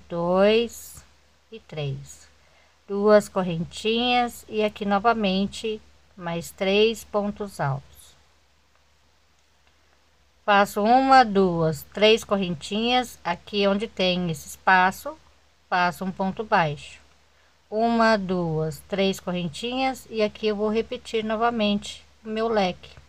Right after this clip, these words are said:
ok? Então, é assim que eu vou seguir fazendo esta carreira, ó. Carreira dezesseis.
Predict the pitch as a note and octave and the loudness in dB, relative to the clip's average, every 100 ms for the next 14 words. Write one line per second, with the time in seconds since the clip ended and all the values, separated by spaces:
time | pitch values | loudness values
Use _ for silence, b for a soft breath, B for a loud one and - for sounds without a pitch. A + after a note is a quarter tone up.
0 | _ - E3+ - B3 C#4 - b b b | _ -20 -16 -4 -2 -4 -8 b b b
1 | b - A3+ B3 B3 - B3 A#3+ C4 B3+ | b 0 4 8 6 4 -6 -2 -4 -2
2 | - A3 A3+ - A3+ G3+ G3 G3 G#3 - | -4 -4 -6 -4 -4 0 0 2 -4 -8
3 | - _ - - - F3+ F#3 - G#3+ G3 | -20 _ -20 -20 -16 -12 -8 -2 -2 0
4 | D#3 D3 C#3+ C#3 - - _ _ _ _ | -2 -4 -6 -8 -14 -20 _ _ _ _
5 | _ _ _ _ _ _ _ - - _ | _ _ _ _ _ _ _ -12 -12 _
6 | _ _ _ _ _ _ _ _ _ _ | _ _ _ _ _ _ _ _ _ _
7 | _ _ _ _ - A#3 B3 C4 C4 A#3+ | _ _ _ _ 0 4 8 8 6 2
8 | A#3 C4+ B3+ - F#3+ D#3+ C#3 - | 0 0 0 -2 -2 -2 -10 -18